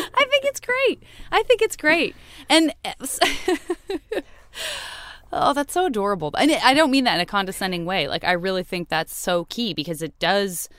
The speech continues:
kind of speak to, I believe it speaks to tenacity in all other walks of life. Like, I think you can sort of,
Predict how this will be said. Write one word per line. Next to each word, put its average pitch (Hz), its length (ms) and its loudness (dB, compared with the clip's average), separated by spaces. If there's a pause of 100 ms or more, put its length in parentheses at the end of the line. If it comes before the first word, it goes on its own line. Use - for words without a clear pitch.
(140)
kind 185 220 -2
of 165 80 -4
speak - 420 -8
to, - 200 -8
I 269 220 6
believe 160 340 -6
it 175 120 -12
speaks - 420 -6
to 170 360 -4 (280)
tenacity 175 580 -2
in 165 460 -6 (180)
all 196 460 4 (120)
other 220 300 0
walks - 300 -6
of 151 100 -10
life. - 320 -8
Like, 156 160 -4
I 165 80 0
think 190 380 -4 (300)
you 202 120 -6
can 202 480 -4
sort 208 220 -2
of, 180 260 -10